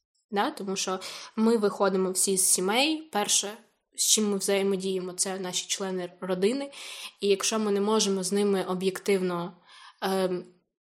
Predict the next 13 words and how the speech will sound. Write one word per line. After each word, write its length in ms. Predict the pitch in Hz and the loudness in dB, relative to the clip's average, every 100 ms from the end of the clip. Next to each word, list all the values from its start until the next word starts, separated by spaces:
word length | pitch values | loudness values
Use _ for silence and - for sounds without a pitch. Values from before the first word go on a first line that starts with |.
| _ | _
Їх 280 | 226 226 226 | 2 2 6
чути, 440 | - 240 294 - | 6 6 4 4
розуміти, 680 | 196 185 202 214 240 269 202 | 4 4 4 4 4 4 2
да, 300 | 185 202 233 | 6 6 6
там, 340 | 226 190 185 - - | 4 0 0 -4 -4
це 100 | - | 0
дуже 240 | 226 240 214 | 2 2 2
важливо. 440 | 208 208 202 185 | 2 0 0 0
От 180 | 180 - | -2 -4
батьки 320 | 196 190 - | -6 -4 -2
і 100 | 220 | -2
діти 300 | 196 220 226 | 0 -4 -4
часто, 360 | 208 220 220 226 | -4 -2 -4 -6